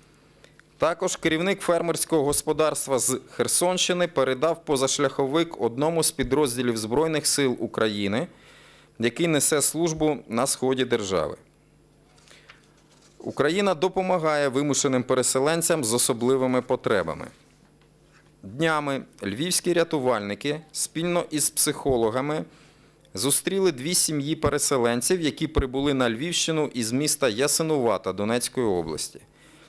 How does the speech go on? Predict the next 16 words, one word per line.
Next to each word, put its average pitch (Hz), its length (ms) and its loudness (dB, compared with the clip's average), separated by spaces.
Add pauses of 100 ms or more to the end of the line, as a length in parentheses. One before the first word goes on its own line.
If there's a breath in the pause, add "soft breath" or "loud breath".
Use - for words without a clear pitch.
(420 loud breath)
Сім'ю 156 720 0 (400)
із 127 420 -2
сімдесятитрирічної 156 1700 0
жінки 120 440 0
та 127 300 0
її 139 540 -2
шістдесятидев'ятирічного 123 1600 0
чоловіка, 117 800 -2
які 117 260 -4
є 139 140 0
інвалідами 123 720 0
першої 117 420 0
та 107 160 -2
другої 104 420 -2
групи, 117 440 -2 (640 loud breath)
поселили 156 720 2